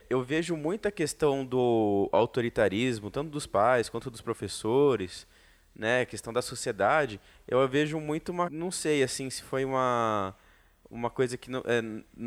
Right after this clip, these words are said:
não foi o que o Truffaut queria dizer, entendeu? Talvez eu esteja sendo um pouco anacrônico já considerando que eu... o que eu conheço da novela vague,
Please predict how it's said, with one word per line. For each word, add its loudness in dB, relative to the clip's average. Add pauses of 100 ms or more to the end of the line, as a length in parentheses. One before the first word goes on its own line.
(160)
não -2
foi -2
o 0
que -12
o -6
Truffaut -6
queria -4
dizer, -2
entendeu? -2
Talvez 0
eu 0
esteja -4
sendo -6
um -10
pouco -8
anacrônico -2
já 2
considerando 0
que -6
eu... -2
o -6
que -6
eu 4
conheço -2
da 4
novela 0
vague, 2